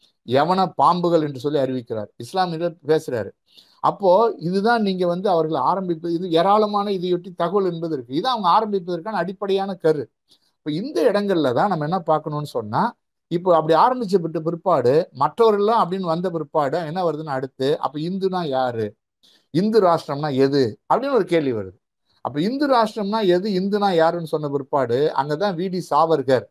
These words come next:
அவருடைய பிரபலமான புத்தகத்திலிருந்து அந்த விஷயங்கள் எடுத்துக்கொள்கிறார்கள். இங்கதான் ஒண்ணா இணைகிறாங்க. அப்போ,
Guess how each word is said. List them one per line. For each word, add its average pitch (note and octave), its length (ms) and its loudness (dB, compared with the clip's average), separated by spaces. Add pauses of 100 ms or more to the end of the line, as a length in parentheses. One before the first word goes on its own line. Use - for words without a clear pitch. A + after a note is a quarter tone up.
(480)
அவருடைய E3 600 4
பிரபலமான D#3+ 720 0
புத்தகத்திலிருந்து C#3 920 -2
அந்த D#3 220 -2
விஷயங்கள் C#3+ 440 -4
எடுத்துக்கொள்கிறார்கள். A#2 840 -6
இங்கதான் E3 340 2
ஒண்ணா E3 220 0
இணைகிறாங்க. C3 580 -4 (560)
அப்போ, D3 300 2